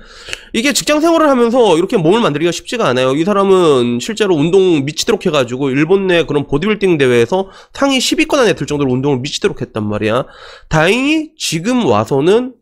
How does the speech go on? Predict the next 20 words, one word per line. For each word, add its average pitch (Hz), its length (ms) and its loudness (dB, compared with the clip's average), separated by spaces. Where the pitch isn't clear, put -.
뭐 113 580 0
더 135 120 0
어리고 127 480 4
이제 117 260 0
보디빌딩, 147 460 0
같이 135 240 -4
보디빌딩 139 480 0
하는 131 320 0
여자 110 260 0
만나서 113 380 -4
잘 107 200 -6
살고 151 280 -2
있대, 117 380 -4
지금은. 107 680 -4
근데 180 480 2
문제는 180 600 0
사람들의 311 420 0
반응을 170 360 0
보면 156 340 0
그래도, 214 720 0